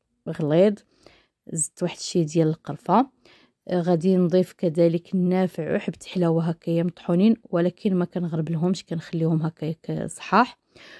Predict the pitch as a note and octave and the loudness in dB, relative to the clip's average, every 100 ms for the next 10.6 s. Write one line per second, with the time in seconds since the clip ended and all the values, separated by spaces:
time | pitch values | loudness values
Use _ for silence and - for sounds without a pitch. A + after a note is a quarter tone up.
0 | - - C4+ B3+ G#3 F3+ G#3+ - F3 - | -10 -4 0 4 4 2 -2 -4 -12 -6
1 | F3 - C3+ C3+ D3 - _ _ _ _ | -6 -6 -12 -12 -16 -20 _ _ _ _
2 | - G3 F#3+ F3+ F3+ D3+ - F3 F3 D#3 | 0 4 4 0 -4 -4 -6 -6 -6 -2
3 | G#3 - F#3+ E3+ D#3 F3 D3+ E3 F3+ F#3 | -2 -2 -2 0 2 2 0 -2 0 2
4 | F3+ E3 - F3 F#3 G#3+ G#3+ G3+ F3+ D#3+ | 2 0 -2 -2 2 2 2 -2 -8 -8
5 | F3+ - F3+ E3 E3+ D#3+ D#3+ E3+ E3 D3 | -10 -4 -6 -4 -6 -6 -6 -8 -6 -2
6 | F#3 F3 - E3+ D#3+ D#3 C#3+ - _ _ | 0 -2 -2 0 0 0 -4 -10 _ _
7 | - D4+ - F4+ C#4+ D#4 D4 B3+ G3 A3+ | -8 -2 4 4 4 4 6 6 4 4
8 | F#3+ G3+ E3 D#3 D#3+ D3 E3+ E3+ E3+ D#3 | 4 2 0 -4 -4 -4 -2 -2 -2 -4
9 | F#3 E3 F#3 G#3+ E3 G3+ B3 - G#3+ - | -6 -4 -4 -4 -2 -2 -2 -4 -6 -4
10 | F#3+ A3+ F#3 E3 F#3 A3+ | 0 2 2 0 0 -2